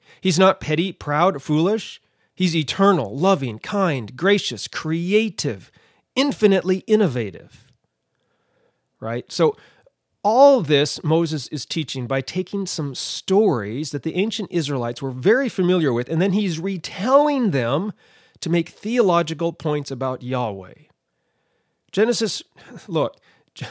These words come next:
Genesis one was not written to refute Charles Darwin or Stephen Hawking. It was written to contrast Yahweh with the Babylonian god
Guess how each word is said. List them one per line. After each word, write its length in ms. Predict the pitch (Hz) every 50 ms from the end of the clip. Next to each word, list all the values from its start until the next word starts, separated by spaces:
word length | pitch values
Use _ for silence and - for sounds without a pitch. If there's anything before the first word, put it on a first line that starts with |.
| - - _ _ _ _ _ _ -
Genesis 420 | - 226 240 226 170 196 151 151
one 280 | 147 139 139 139 135 139
was 220 | 131 135 127 -
not 340 | 147 156 175 175 175 - -
written 380 | 131 120 139 143 - 160 147
to 120 | - - 127
refute 600 | 117 127 127 110 - - 117 110 113 127 - -
Charles 560 | - - - 143 143 143 147 147 151 139 127
Darwin 500 | 120 131 123 120 110 107 107 110 131 151
or 140 | - 139 139
Stephen 360 | - - - 165 147 160 143
Hawking. 500 | 131 143 139 123 - 110 92 92 - - _ _ _ _ _ _ _ _ _ _ _ _ _ _ _ _ _ _ _ _ _ _ _ _ _ _ _ _ _ - 131
It 60 | -
was 180 | 151 139 127 123
written 600 | 127 143 147 202 233 226 - - 208 190 196 -
to 120 | - 143
contrast 1040 | 123 - - - - 165 165 180 196 196 190 - - 139 123 120 120 123 - - - _
Yahweh 1040 | - 135 139 147 151 160 180 185 196 202 190 156 120 101 95 95 95 107 135 165 180 - _ _ _ _ _ _ _ _ _ _ -
with 100 | 139 -
the 60 | 135
Babylonian 640 | 127 151 165 160 151 156 160 160 170 160 151 139 139
god 320 | 120 135 127 127 127 -